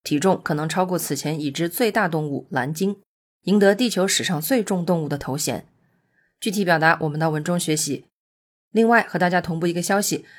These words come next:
关注“夏说英文日读”公众号，回复“见面礼”三个字，就可以领取夏鹏老师的学习小传，共计一百篇，夏鹏老师英语学习经验独家分享。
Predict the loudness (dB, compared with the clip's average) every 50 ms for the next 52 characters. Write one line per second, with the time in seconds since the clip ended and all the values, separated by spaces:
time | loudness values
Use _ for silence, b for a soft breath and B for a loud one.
0 | B B 2 2 4 4 2 0 0 2 2 2 2 0 0 0 2 2 2 2
1 | 2 2 2 0 0 0 0 -2 -2 -2 -2 -2 -2 -2 -2 -2 -2 0 0 -2
2 | -2 -4 _ _ -2 -2 0 2 0 0 2 2 2 2 2 2 2 2 2 0
3 | -2 -4 -4 -4 -2 -2 -2 -2 -2 -2 -2 B B B B B B B -2 -2
4 | 0 2 0 0 2 0 0 -2 -2 -2 -2 -4 -2 0 0 0 0 0 -2 -2
5 | -2 -2 -4 -4 -4 -4 -4 -4 -6 -4 -4 -4 -2 -2 -4 0 2 2 2 2
6 | b b b b b _ -2 -2 0 0 0 -2 -2 -2 -4 0 2 2 2 2
7 | 0 -2 -2 -2 -2 b b b b b b b 0 2 2 2 4 2 2 2
8 | 2 2 0 0 0 2 2 2 2 2 0 0 0 0 0 0 -2 -2 0 2
9 | 2 2 2 0 -2 -10 -10 -6 -2 0 0 0 0 0 0 0 0 -2 -4